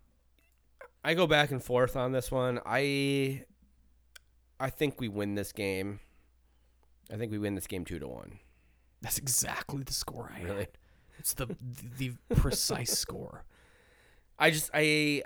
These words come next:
Speaker 1: I feel with the, with the issues that Seattle has in terms of their, the traveling team that they're gonna have, uh, they're gonna be a, a really young team. They're, some of their better players, as you mentioned, are, are hurt. I think,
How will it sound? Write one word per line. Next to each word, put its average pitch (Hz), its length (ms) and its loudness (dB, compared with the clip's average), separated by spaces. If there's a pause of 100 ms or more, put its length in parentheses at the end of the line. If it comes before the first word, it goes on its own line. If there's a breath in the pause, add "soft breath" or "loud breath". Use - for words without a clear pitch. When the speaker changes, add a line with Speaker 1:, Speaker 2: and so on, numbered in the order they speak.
Speaker 1:
I 120 80 -8
feel 170 720 6 (180)
with 156 240 4 (100)
the, 127 460 2 (1160 loud breath)
with 131 280 -6
the 135 140 -4
issues 165 320 0
that 147 220 2
Seattle 127 320 2
has 101 380 2
in 110 120 -6
terms 107 240 -6
of 104 100 -4
their, 101 440 0
the 101 100 -6
traveling 110 480 0
team 113 200 -6
that 110 100 -6
they're 117 80 -6
gonna 120 160 -4
have, 82 580 -4 (420 soft breath)
uh, 87 220 -6 (100)
they're 104 180 -4
gonna 104 120 -4
be 107 100 -2
a, 98 60 -2 (160)
a 98 80 -4
really 120 360 -2
young 117 300 0
team. 95 600 -4 (160)
They're, 90 220 -6 (480)
some - 200 -8
of 107 40 -2
their 107 100 -2
better 107 240 2
players, 107 520 0
as 104 180 -4
you 104 80 -4
mentioned, 107 360 -4
are, 98 320 -2 (320 loud breath)
are 120 100 0
hurt. 101 360 -2 (520 soft breath)
I 104 60 0
think, - 520 -6